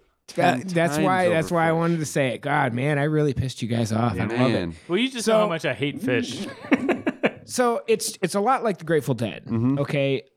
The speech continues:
Speaker 1: you can go to a Fish show and not get it. Um, but when
Speaker 2: What
Speaker 1: you,
Speaker 2: about Nick Drake too?
Speaker 1: but when you listen to the records,
Speaker 2: Not rock and roll.
Speaker 1: there's great,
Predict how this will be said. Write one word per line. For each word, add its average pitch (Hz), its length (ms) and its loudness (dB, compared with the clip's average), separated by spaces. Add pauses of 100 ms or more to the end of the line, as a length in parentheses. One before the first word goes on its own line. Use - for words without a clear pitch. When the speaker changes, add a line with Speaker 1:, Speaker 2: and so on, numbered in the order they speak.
(140)
Speaker 1:
you 175 140 -2
can 226 140 -2
go 214 100 2
to 196 80 2
a 160 80 0
Fish 151 240 -6
show 139 280 0
and 123 100 -2
not 120 240 -6
get 104 160 0
it. - 200 -6 (360)
Um, 120 440 0 (1200)
but 156 100 -2
when 135 160 0
Speaker 2:
What - 40 2
Speaker 1:
you, 135 60 2
Speaker 2:
about 123 120 2
Nick 131 280 0
Drake 147 320 0
too? 143 180 -4
Speaker 1:
but 156 80 0
when 156 160 2
you 151 120 0
listen 175 260 0
to 160 60 -2
the 143 100 -4
records, 139 720 -2 (800)
Speaker 2:
Not 85 160 -6
rock 82 180 -10
and 76 80 -16
roll. 73 80 -20
Speaker 1:
there's - 640 -4 (880)
great, 139 320 -2